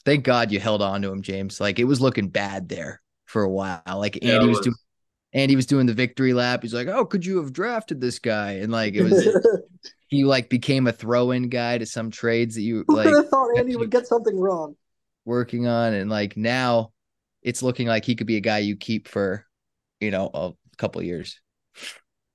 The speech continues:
Speaker 2: That would be amazing because he kinda, he looks like Tyreek Hill when he's running. Like, they're short, they're stout, and they're quick with their feet, and they're obviously super fast. So I'm like, in my dreams, I'm like, "Whoa,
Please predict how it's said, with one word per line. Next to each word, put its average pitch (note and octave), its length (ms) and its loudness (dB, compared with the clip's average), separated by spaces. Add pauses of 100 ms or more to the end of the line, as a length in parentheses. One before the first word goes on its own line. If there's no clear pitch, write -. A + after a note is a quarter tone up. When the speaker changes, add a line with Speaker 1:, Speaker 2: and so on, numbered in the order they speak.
(600)
Speaker 2:
That G#2+ 200 0
would G2+ 120 -2
be G#2 100 -6
amazing G#2+ 480 -2 (600)
because G#2 800 -6 (440)
he A2+ 120 -12
kinda, A#2 500 0
he A2+ 80 -12
looks A#2+ 340 -4
like G#2+ 180 -4
Tyreek G#2+ 480 -4
Hill A2 380 -4 (160)
when G#2+ 120 -8
he's G2 140 -10
running. G#2+ 360 -8 (800)
Like, - 180 -12
they're G3+ 140 -6
short, G#2+ 480 -2
they're - 120 -20
stout, G2+ 500 -6 (200)
and G2 120 -16
they're F#2+ 100 -12
quick G#2 300 -8 (180)
with G#2+ 120 -10
their F#2+ 100 -16
feet, A2+ 340 -10
and G2+ 120 -16
they're G2+ 100 -4
obviously G#2 320 -8
super F#2+ 380 -10
fast. G#2 360 -4 (460)
So - 180 -6
I'm A2 100 2
like, G2+ 280 0 (400)
in A#2 80 -2
my A2+ 160 4
dreams, B2 680 0
I'm G2+ 120 -18
like, G2 80 -14
"Whoa, B2 420 2